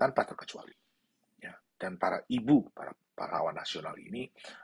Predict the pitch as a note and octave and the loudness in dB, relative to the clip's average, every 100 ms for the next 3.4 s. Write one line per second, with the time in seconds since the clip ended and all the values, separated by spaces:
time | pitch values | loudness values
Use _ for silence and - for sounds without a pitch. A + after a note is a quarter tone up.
0 | - G#2 G2 F#2+ F2+ A2+ G#2 F#2+ F2 F2 | -4 0 2 0 2 0 2 0 0 -4
1 | F#2+ E2+ - G2+ D3+ F#3 - - - E2+ | -8 -8 -4 -4 -4 -6 -8 -10 -6 -4
2 | E2+ - - F2+ F2+ E2 F2 E2+ - D2 | -4 -6 -8 -8 -8 -8 -8 -8 -10 -10
3 | D#2 D2 C2+ - | -8 -8 -6 -6